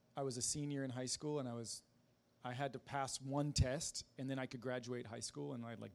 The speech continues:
barely graduate high school, you know, 'cause of how I'd failed all my other grades. And,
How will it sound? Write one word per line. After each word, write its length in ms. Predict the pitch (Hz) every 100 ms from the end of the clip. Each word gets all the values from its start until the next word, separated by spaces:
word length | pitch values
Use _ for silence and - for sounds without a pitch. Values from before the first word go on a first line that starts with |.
| -
barely 300 | 113 117 110
graduate 440 | 113 113 113 110
high 80 | 110
school, 260 | 104 123 117
you 80 |
know, 140 | 120 120 - - - - - _ _
'cause 140 | - 113
of 100 | 117
how 140 | 117
I'd 140 | 113 104
failed 320 | 127 123 117
all 80 | 117
my 140 | 113
other 140 | 117
grades. 380 | 113 117 117 - - _ - - - - - - - - - -
And, 300 | 147 143 143